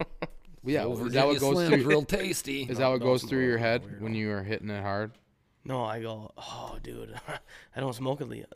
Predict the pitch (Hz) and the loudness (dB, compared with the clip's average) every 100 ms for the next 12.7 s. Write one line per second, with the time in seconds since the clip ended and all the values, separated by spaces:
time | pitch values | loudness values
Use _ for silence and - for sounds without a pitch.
0 | - 117 117 113 113 123 131 110 107 117 | -12 -10 -10 -12 -10 -10 -10 -12 -12 -12
1 | 117 131 143 120 92 - - - 120 120 | -8 -8 -8 -10 -14 -14 -14 -12 -4 2
2 | 139 156 - 143 120 - 135 139 139 127 | 4 4 4 2 2 2 0 0 0 -2
3 | 120 117 127 127 101 95 - 98 92 92 | -2 -2 -2 -2 -4 -8 -10 -10 -10 -8
4 | 95 95 92 90 90 90 90 - 170 76 | -8 -8 -8 -10 -12 -12 -12 -6 -2 0
5 | 71 98 98 101 87 85 104 107 98 85 | -2 -6 -6 -6 -8 -6 -4 -4 -6 -8
6 | - 107 - 92 - - - - 98 117 | -12 -14 -16 -18 -20 -20 -20 -10 0 4
7 | 135 123 110 104 - 123 113 107 107 98 | 6 6 4 2 2 0 2 0 -2 0
8 | 101 104 101 98 98 104 95 - 98 92 | 2 2 2 2 2 0 -2 -2 -4 -2
9 | 95 87 - 87 135 156 92 82 80 85 | -4 -4 -4 -2 0 0 0 -2 -2 -4
10 | 90 92 87 80 - - - - - _ | -4 -4 -2 -4 -6 -16 -16 -18 -18 _
11 | _ - 90 87 92 90 110 110 95 98 | _ -12 -4 0 0 2 2 2 0 -2
12 | 92 98 - 98 98 92 - | 0 0 -2 -4 -6 -6 -12